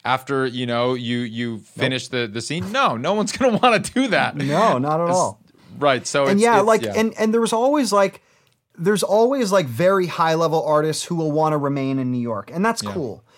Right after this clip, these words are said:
Speaker 2: But the truth of the matter is the culture, the
Speaker 1: Mm.
Speaker 2: shifting of the culture and the move and what's happening is not at, with the hi-, the biggest artists. It's with
Speaker 1: Mm-hmm.
Speaker 2: the emerging talent. It's
Speaker 1: Yes.
Speaker 2: with the people who are on the cusp of some,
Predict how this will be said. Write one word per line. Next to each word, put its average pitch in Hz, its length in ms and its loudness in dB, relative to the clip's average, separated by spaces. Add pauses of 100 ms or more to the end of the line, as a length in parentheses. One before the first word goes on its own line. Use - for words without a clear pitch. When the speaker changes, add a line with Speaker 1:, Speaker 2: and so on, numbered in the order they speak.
(220)
Speaker 2:
But 208 180 0
the 196 100 0
truth - 300 -4
of 190 120 -4
the 180 40 -2
matter 151 340 -2
is 120 140 -4
the 131 120 -2
culture, 247 640 -4 (460)
the 117 180 -4
Speaker 1:
Mm. 147 40 -2
Speaker 2:
shifting 233 440 -4
of 160 100 -4
the 151 80 -4
culture 220 480 0
and 160 240 -2
the 156 60 0
move 170 300 -4
and 165 160 -4
what's 170 180 -6
happening 196 500 -4 (320)
is 160 180 -2
not 165 440 2
at, 165 200 -4
with 156 200 -6
the 151 100 -2
hi-, 160 180 -4
the 143 140 -6
biggest 143 420 -4
artists. 139 480 -2
It's 156 220 -8
with 156 220 -2
Speaker 1:
Mm-hmm. 196 80 -12
Speaker 2:
the 190 120 -2
emerging 151 640 -2
talent. 98 460 -14 (380)
It's 156 140 -4
Speaker 1:
Yes. 104 120 -2
Speaker 2:
with 220 180 0
the 220 80 0
people 196 360 -2
who 180 100 -2
are 180 100 2
on 175 120 2
the 147 80 -2
cusp - 500 -4
of 139 220 -6
some, 175 200 -4